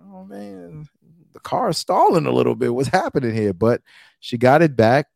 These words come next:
you know what I'm saying? And she stayed consistent throughout the battle,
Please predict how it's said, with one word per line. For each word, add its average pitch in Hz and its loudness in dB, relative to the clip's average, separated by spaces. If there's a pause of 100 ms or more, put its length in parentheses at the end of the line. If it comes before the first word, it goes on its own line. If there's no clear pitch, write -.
you 117 -10
know 120 -2
what 120 -2
I'm 120 -8
saying? 123 -4
And 95 -10 (260)
she - -18
stayed 107 -2
consistent 107 -12
throughout 104 -2
the 101 -6
battle, 104 -4